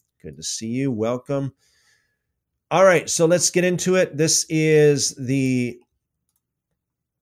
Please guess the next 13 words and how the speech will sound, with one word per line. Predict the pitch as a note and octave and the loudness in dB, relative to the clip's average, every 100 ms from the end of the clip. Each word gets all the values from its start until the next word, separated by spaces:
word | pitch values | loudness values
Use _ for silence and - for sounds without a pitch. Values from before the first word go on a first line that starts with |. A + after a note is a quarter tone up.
| _ - | _ -16
um, | A2 G#2 G2+ F#2+ F#2+ F2+ E2+ _ _ _ _ _ _ _ _ _ | -12 -8 -8 -8 -10 -12 -16 _ _ _ _ _ _ _ _ _
the | A2 | -6
reading | B2+ C#3+ | -2 -2
for | C#3 C3+ | -2 -6
tonight. | - C3 C3+ G#3 - - _ _ _ _ _ _ _ _ _ | -4 -4 -2 -2 -4 -12 _ _ _ _ _ _ _ _ _
Second | - C#3+ C3+ A2+ | -6 -4 -4 -6
Kings | D#3+ F3 F3 D3 | -4 -2 -2 -4
chapter | - D3 C#3 - A#2+ A2+ | -4 -4 -4 -6 -6 -6
twelve | - - C#3 F3 F#3 F#3 C#3+ | -8 -6 -2 0 0 -2 -4
on | C3+ | -6
the | A#2 | -4
left-hand | A#2 D3+ D#3 D#3 D3+ | -2 -4 -2 -4 -4
side, | - D#3+ D#3 D3+ | -4 -4 -4 -4